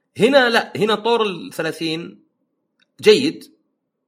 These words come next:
ولو كأنه في شيء مخلي الرسم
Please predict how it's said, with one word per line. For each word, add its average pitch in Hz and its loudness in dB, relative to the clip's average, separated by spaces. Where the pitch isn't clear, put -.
ولو 175 -6
كأنه 143 -14
في 131 -14
شيء 131 -8
مخلي 107 -12
الرسم 107 -14